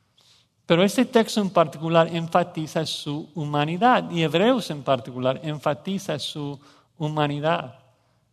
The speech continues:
Y debe postrarnos delante de Él, que Él vivió una vida humana,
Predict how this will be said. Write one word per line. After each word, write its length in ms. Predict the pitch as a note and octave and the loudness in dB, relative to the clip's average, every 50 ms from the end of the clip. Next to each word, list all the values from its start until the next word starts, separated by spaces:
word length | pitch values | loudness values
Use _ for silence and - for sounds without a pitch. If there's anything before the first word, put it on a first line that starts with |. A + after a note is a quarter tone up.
| _ _ _ - | _ _ _ -4
Y 60 | D3 | -2
debe 220 | C#3+ D#3 D#3 F#3+ | 0 2 2 2
postrarnos 1160 | - - - - E3+ D#3 - - - - E3 D#3+ E3 G3+ A3 F#3 D3+ C3 A#2+ A#2 A2 G#2 - - | 0 2 2 4 4 4 2 -2 -2 2 6 6 6 6 6 2 0 -4 -8 -10 -12 -16 -14 -8
delante 540 | - C#3 C3 C#3 C#3 C#3+ D3 B2+ - - C3 | -6 -2 0 0 0 -2 -4 -8 -10 -10 -8
de 220 | A#2+ C3 B2+ D3 F#3 | -6 -4 -2 -2 -4
Él, 180 | F#3 D3 - | -4 -6 -10
que 260 | - - D3 C#3 D3 | -8 -4 -2 0 0
Él 100 | F#3 G3+ | 0 0
vivió 380 | F#3+ E3+ F3+ D#3+ D3+ E3+ F3 F3 | 0 0 0 0 0 0 -2 0
una 180 | F3+ F3+ F3 E3 | 0 0 0 0
vida 320 | D#3 D#3+ D#3+ E3 D#3+ D#3+ - | -2 -2 -2 -4 -4 -4 -6
humana, 580 | E3 C#3+ C#3+ D3 D3+ E3 F3 C#3 A#2 G#2+ G#2 | -6 -4 0 2 2 2 2 0 -4 -8 -10